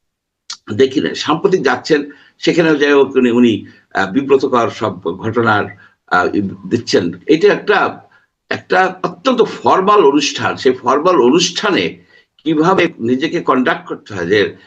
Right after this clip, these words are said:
কিভাবে, আহ, পুষ্পার্পণ করতে হয়,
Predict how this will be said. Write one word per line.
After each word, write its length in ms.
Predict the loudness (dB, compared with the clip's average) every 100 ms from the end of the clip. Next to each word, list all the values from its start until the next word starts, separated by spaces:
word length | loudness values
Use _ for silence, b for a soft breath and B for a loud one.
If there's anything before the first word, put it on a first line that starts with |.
| b _
কিভাবে, 640 | 2 2 4 4 4 0 -8 -10
আহ, 380 | -8 -10 -8 -6
পুষ্পার্পণ 720 | -2 -4 0 0 2 2 2
করতে 300 | 0 -2 0
হয়, 240 | 0 -2